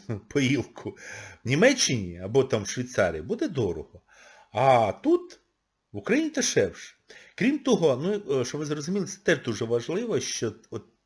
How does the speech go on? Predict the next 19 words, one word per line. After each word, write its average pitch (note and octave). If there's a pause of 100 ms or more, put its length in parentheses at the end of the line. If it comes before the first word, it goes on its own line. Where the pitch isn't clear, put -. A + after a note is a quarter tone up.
цей, -
ну, C#3 (320)
розумієте, G3+
от -
видно, F3+
що -
людина, B2+ (160)
розуміє, B2 (640)
він D3
же F3
не F#3
просто, F#3 (760)
ну, G2 (140)
так A2
сказати, -
поспілкувався, A#2+
він C3+
доказав C#3
цьому G2